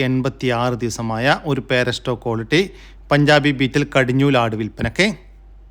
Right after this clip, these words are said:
പഞ്ചാബി ബീറ്റൽ കരോളി ക്രോസ് ആണ് കേട്ടോ. നല്ല വലിയ ആടാണ്. നല്ല ഇടനീട്ടവും കാൽപ്പൊക്കവുമുണ്ട്. നല്ല തീറ്റയും കൂടിയുമുള്ള വളർത്താൻ പറ്റിയ ഒരാട്.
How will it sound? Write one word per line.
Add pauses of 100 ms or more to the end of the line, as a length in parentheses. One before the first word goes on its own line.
(2000)
പഞ്ചാബി
ബീറ്റൽ (140)
കരോളി
ക്രോസ്
ആണ്
കേട്ടോ. (1300)
നല്ല (120)
വലിയ (120)
ആടാണ്. (180)
നല്ല
ഇടനീട്ടവും (100)
കാൽപ്പൊക്കവുമുണ്ട്. (1300)
നല്ല
തീറ്റയും
കൂടിയുമുള്ള (160)
വളർത്താൻ
പറ്റിയ
ഒരാട്.